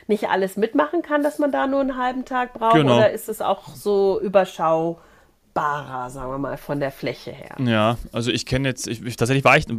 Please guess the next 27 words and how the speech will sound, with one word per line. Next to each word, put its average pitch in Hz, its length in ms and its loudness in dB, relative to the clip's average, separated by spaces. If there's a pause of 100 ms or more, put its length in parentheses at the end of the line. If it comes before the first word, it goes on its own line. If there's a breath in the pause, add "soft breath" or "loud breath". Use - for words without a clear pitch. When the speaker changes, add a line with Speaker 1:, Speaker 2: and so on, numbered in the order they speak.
Speaker 2:
Lego, 139 480 6
Legoland 139 400 4
steht 156 200 2
noch 123 140 4
aus, 131 420 2
<laughs> - 80 -6
steht 160 180 6
auf 160 160 10
dem 135 100 0
Plan, 143 300 10 (320 loud breath)
äh, 139 120 2
deswegen 135 200 0
kann 139 140 0
ich's 139 80 -4
nicht 143 100 -4
vergleichen, 131 420 0
aber 135 240 2
ich, - 140 -8 (220)
also 139 200 0 (400)
ich 214 160 4
würde 226 160 4
jetzt 202 140 2
mal 190 120 2
behaupten, 170 300 4
aus 151 100 0
meiner 151 440 2
Perspektive, 160 840 4